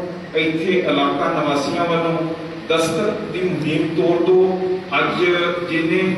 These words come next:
ਹੋਏ ਸੋ ਹੋਏ, ਉਹਦੇ ਬਾਅਦ ਅਸੀਂ door to door ਜਾ ਕੇ ਵੀ ਦਸਤਖਤ ਕਰਾ ਲਾਂਗੇ। ਤੇ ਇਹ ਆਪਾਂ ਮੁੱਦਾ ਚੱਕਣਾ ਹੈਗਾ, ਕਿਉਂਕਿ ਇਹ ਤਾਂ ਸਾਡੇ ਵਸਣ ਦਾ ਮੁੱਦਾ ਹੈਗਾ। ਇਹ ਤਾਂ ਕਰਕੇ ਆਪ ਜੀ ਨਾਲ ਸਾਂਝੇ ਹੋਏ ਆ।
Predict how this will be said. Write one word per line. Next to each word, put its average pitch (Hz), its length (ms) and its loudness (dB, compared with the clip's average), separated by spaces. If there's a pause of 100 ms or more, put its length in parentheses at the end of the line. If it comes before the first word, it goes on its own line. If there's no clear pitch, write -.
ਹੋਏ 156 240 2
ਸੋ - 260 2
ਹੋਏ, - 320 2
ਉਹਦੇ 214 300 0
ਬਾਅਦ 175 260 -2
ਅਸੀਂ 208 180 -4
door 143 300 0
to - 200 0
door 165 340 2
ਜਾ 165 200 2
ਕੇ 180 80 2
ਵੀ 170 400 0 (300)
ਦਸਤਖਤ 180 480 -2
ਕਰਾ 269 220 0
ਲਾਂਗੇ। 185 400 2 (540)
ਤੇ 208 420 0
ਇਹ - 500 0
ਆਪਾਂ 180 320 -4
ਮੁੱਦਾ - 560 -2
ਚੱਕਣਾ 151 360 -4
ਹੈਗਾ, - 680 -2
ਕਿਉਂਕਿ 214 280 -2
ਇਹ 226 460 0
ਤਾਂ 240 140 -2
ਸਾਡੇ 226 320 -2
ਵਸਣ 226 440 0
ਦਾ 240 100 0
ਮੁੱਦਾ - 300 -2
ਹੈਗਾ। - 520 -4 (600)
ਇਹ 214 240 2 (240)
ਤਾਂ 190 300 2
ਕਰਕੇ 185 460 -2
ਆਪ 156 280 0
ਜੀ 160 80 -6 (100)
ਨਾਲ 151 420 -2
ਸਾਂਝੇ 147 480 -2
ਹੋਏ 127 240 0
ਆ। - 60 0